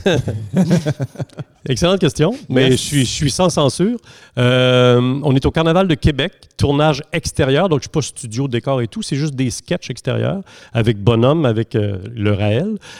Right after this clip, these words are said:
Speaker 1: euh, non, mais avec Bonhomme Carnaval, avec Duchesse, avec l'atmosphère Carnaval de Québec. C'était dans le mandat Radio-Canadien de valoriser, euh, l'événement.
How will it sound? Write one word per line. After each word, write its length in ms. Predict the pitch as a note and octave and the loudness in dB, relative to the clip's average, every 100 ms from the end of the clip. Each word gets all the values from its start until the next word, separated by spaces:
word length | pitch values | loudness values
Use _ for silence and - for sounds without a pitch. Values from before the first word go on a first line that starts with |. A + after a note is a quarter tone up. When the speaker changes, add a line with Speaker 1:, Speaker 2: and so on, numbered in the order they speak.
| - | 0
Speaker 1:
euh, 100 | C3 | 2
non, 180 | B2 B2 | 4 4
mais 100 | A#2+ | 4
avec 220 | A#2 A2 | 2 4
Bonhomme 260 | C#3 D#3+ | 4 4
Carnaval, 500 | D3+ B2 A2+ A2+ C3+ | 4 2 4 4 4
avec 220 | A#2 A2+ G#2 | 4 2 0
Duchesse, 480 | G#2 - A2+ B2 A#2 | -8 -2 0 0 -4
avec 320 | A#2 D3 - | -6 -6 -8
l'atmosphère 600 | B2+ D3+ - D#3 - F3 E3 | -4 -4 -2 -4 -2 -4 0
Carnaval 340 | C#3+ B2+ C3 | 4 4 4
de 80 | A2+ | 2
Québec. 360 | A#2 A2+ D#3+ - | -2 0 -2 0
C'était 240 | C#3+ C3+ | -2 0
dans 120 | B2 | 0
le 60 | A#2 | 0
mandat 320 | A#2 A2+ B2+ | 0 2 2
Radio-Canadien 720 | A#2+ G#2 A2+ G#2+ G#2+ G2+ B2+ D#3+ _ _ _ _ | 2 -2 -2 0 0 0 -2 -4 _ _ _ _
de 100 | A#2 | -4
valoriser, 600 | G#2+ A2+ A2+ A2 G#2 C3 | 0 2 2 2 2 4
euh, 200 | A#2 G#2 | 4 4
l'événement. 640 | G#2 A2 G#2+ G#2+ A2+ G3+ | 2 2 2 2 2 0